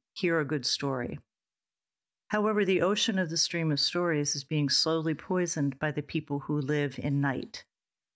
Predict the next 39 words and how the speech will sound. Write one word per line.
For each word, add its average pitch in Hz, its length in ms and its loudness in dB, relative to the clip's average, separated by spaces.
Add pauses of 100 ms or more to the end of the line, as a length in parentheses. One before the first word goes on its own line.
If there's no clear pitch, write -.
They 160 120 2
want 165 180 0
to 156 60 0
plug 208 440 -2
up 196 160 2
the 160 160 0
well, 156 560 0 (680)
the 151 60 2
language 175 460 2
well 143 280 0
from 165 240 -4
which 156 200 0
all 156 280 0
of 143 100 -4
the 151 80 -6
stories 139 560 0
spill, 135 600 0 (200)
and 156 180 2
they 156 100 2
want 156 340 0
to 147 440 0 (300)
render 170 420 2
the 147 180 2
entire 143 440 2
world 131 320 -2
silent. 139 640 0 (800)
Harun 214 320 4
gets 190 280 0
diverted 160 420 2
into 151 260 0
this 143 220 -2
battle 143 300 0
between 151 480 0
lightness 139 540 2
and 147 220 2
darkness, 135 540 0
and 147 100 2
of 135 140 -2
course, - 520 -2